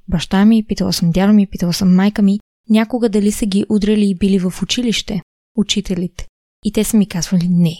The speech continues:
как така?“ Докато в Англия и съм имала приятели, познати, а, колеги, а, лектори, които са казвали как,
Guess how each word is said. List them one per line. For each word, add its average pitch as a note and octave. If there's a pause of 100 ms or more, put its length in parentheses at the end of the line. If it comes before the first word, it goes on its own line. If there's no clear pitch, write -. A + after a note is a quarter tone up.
(160)
как -
така?“ - (360)
Докато F#3
в -
Англия G#3+ (500)
и A3+
съм G3
имала G3+ (460)
приятели, G#3+
познати, G3+
а, E3+
колеги, G#3 (260)
а, E3
лектори, G3+
които A3
са -
казвали G#3
как, -